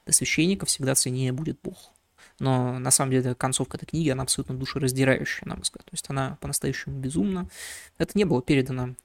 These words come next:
в советском фильме про Овода, который также снимался, потому что в Советском Союзе очень любили эту книгу, она, наверное, в любом доме есть, так уж получается, в котором священник как будто познаёт, что, э, что оно того не стоило, что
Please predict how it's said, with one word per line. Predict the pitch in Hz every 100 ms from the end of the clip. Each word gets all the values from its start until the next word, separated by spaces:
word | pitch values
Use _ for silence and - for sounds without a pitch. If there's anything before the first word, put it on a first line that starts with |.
| _
в | 135 131
советском | 127 135 139 - 131
фильме | 151 139 127
про | - 135
Овода, | 131 165 180 139 135
который | - - 135
также | 131 - -
снимался, | - 131 175 - 147 - -
потому | - 131
что | - -
в | -
Советском | 139 - -
Союзе | 135 127
очень | - 135
любили | 131 185 147
эту | -
книгу, | - 139 135
она, | 131
наверное, | 127 127
в | 135
любом | 135 131
доме | 147 180 139
есть, | 135 -
так | - -
уж | -
получается, | - 131 - 143 175 - - - - - -
в | -
котором | 127 147 131 131 127 - _ _ _ - -
священник | - - 180 180
как | 139
будто | 139
познаёт, | - 131 135 156
что, | - - 143 131 - _ _ _ _ _ _ _ _ - _ _ _ _ _ _ _ _
э, | 143 160 147 135 -
что | - 156
оно | 156 160
того | 147
не | 147
стоило, | - 175 160 139 -
что | - 139 139 -